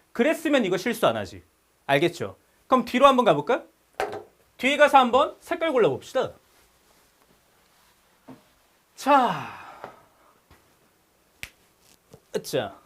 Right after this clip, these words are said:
자, 여러분, 얘 답 몇 번이었을까요? 한번 영상으로 보는 분들도 골랐으면 좋겠어요. 근데 일단 하나, 오 번은 돼, 안 돼?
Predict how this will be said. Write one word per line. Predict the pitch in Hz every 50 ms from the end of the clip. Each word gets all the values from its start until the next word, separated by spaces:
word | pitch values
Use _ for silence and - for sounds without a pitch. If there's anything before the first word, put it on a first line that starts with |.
| - _ _ _ _ _ _ -
자, | - 254 233 214
여러분, | 233 262 254 208 127 110
얘 | 160 220 214 - - - _ _ _
답 | - - 233
몇 | 220 165 151 -
번이었을까요? | 220 196 185 170 160 - - 214 202 127 - - _ _ _ _ _ _ _ _ _ _ _ _ _ _ _ _ _ _ _ _ _ _ _ - - - - - - - - - _ - - _ - - - - - - - - _ _ _ - - -
한번 | - 320 285 269 294 285 285 277 277 269 254 156
영상으로 | 160 170 208 214 311 294 294 285 269
보는 | 202 202 196 220 247 240
분들도 | 240 233 214 214 202 175 202 208 165 120 -
골랐으면 | - 175 220 247 240 240 202 175
좋겠어요. | - - 147 - - 117 107 104 - _ _ _ _ _ _ _ _ _ _ _ _ _ _ _ _ _ _ _ _ _ _ _ _ _ _ _ _ -
근데 | - 196 180 220 226
일단 | 240 233 254 247
하나, | 277 254 190 101 - - _ _ _ - - - _ _ -
오 | 165 202 247
번은 | - 339 370 370 359 311
돼, | - 240 247
안 | 220 180
돼? | 165 202 262 294